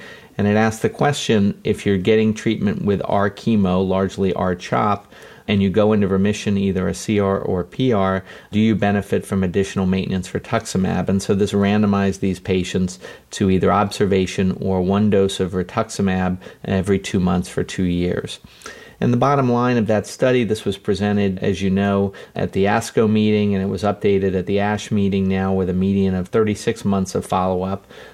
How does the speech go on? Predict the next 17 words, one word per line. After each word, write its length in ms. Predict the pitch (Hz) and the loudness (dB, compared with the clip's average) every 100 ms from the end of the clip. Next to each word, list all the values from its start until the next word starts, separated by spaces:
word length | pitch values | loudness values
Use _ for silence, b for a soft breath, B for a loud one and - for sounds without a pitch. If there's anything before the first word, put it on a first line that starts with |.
| - | -4
The 80 | 107 | -4
three-year 400 | - 127 123 113 | 0 2 4 2
progression-free 800 | - 98 107 110 - 107 - 107 | 0 0 0 0 -2 -2 0 -2
survival 640 | - 95 95 101 104 104 | 0 -2 0 0 2 2
of 100 | 95 | 0
the 80 | 90 | -2
patients 480 | - 98 95 101 92 | -2 -2 0 -2 -2
who 100 | 95 | -2
were 160 | 90 | 0
observed 640 | 90 90 95 104 110 110 - B B - | -2 -4 0 2 2 2 -4 B B -8
after 480 | 107 107 - 120 101 | -2 -2 0 0 2
R 220 | 104 101 | 2 0
chemo, 680 | 98 110 101 98 95 95 - | -2 0 2 2 0 -2 -4
again, 260 | 98 95 | -2 0
largely 480 | 92 92 95 - 95 | 0 0 -2 -2 -2
after 440 | - 95 95 - 95 | 0 -2 -2 -2 -2
R-CHOP, 720 | 90 90 - 110 107 107 | -2 -4 -2 0 0 -2